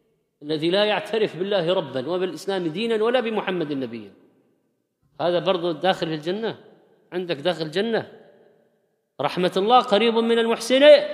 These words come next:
"اعلموا أن الله شديد العقاب وأنه غفور رحيم". لكن الاستعمال الباطل للكلمة. خذ مثال آخر، الإسلام دين المحبة.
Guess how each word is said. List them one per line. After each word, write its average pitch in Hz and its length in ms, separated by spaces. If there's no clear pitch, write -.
"اعلموا 262 580
أن 233 280
الله 190 500
شديد 151 400
العقاب 135 680
وأنه 208 840
غفور 302 460
رحيم". 294 400
لكن 143 560
الاستعمال 170 1200
الباطل 160 680
للكلمة. 127 720
خذ 320 260
مثال 208 320
آخر، 160 380
الإسلام 190 420
دين 202 200
المحبة. 139 480